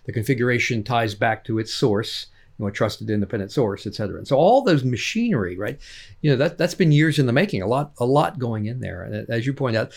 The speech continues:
th-, these are, this is not one thing. This is, you know, major, major vendors thinking through lots of machinery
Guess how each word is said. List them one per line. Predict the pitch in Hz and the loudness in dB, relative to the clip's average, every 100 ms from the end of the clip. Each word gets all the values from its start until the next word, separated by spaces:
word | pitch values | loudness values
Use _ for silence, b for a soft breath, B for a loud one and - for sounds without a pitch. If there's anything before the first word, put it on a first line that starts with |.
| B - | B -4
th-, | - | 2
these | 156 170 | 4 4
are, | 139 131 147 | 2 2 -2
this | 160 | 0
is | 165 139 | 2 0
not | 135 | 0
one | 135 143 | 4 4
thing. | 143 98 98 | 4 0 -2
This | 123 110 | -4 -4
is, | 101 - b b _ | -6 -8 b b _
you | 160 | -6
know, | 107 98 - | -4 -4 -2
major, | 139 139 135 131 - | 2 4 2 0 2
major | 151 151 135 | 2 4 4
vendors | 117 147 139 107 107 | 4 4 2 0 -2
thinking | - 143 139 117 | 0 0 0 -4
through | - 123 104 | -4 -4 -2
lots | 101 127 147 151 | 0 2 0 -2
of | 120 | -8
machinery | 104 104 - 143 113 95 92 98 | -6 -8 -2 -2 -2 -4 -8 -6